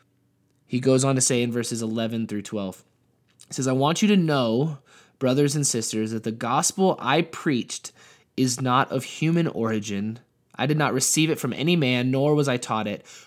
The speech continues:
Rather, I received it by revelation from Jesus Christ." This is what I love about this, is that, uh, it's a God-commissioned message. A God-commissioned message.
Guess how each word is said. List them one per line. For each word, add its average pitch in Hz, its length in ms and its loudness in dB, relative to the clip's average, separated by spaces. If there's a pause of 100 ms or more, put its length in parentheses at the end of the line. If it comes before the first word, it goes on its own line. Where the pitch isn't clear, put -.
Rather, 131 360 2
I 110 80 -2
received 135 500 0
it 160 100 0
by 117 140 0
revelation 107 920 -2 (280)
from 107 240 -4
Jesus 95 320 -4
Christ." - 500 -10 (1600)
This 147 140 -2
is 185 80 0
what 190 80 4
I 160 60 6
love 135 200 2
about 104 280 -2
this, - 380 -14 (1080)
is 127 140 -2
that, - 260 0 (680)
uh, - 160 -8
it's 139 200 0
a 123 60 0
God-commissioned 123 1300 0
message. - 640 -8 (840)
A 101 60 -8
God-commissioned 131 1000 0
message. 98 400 -4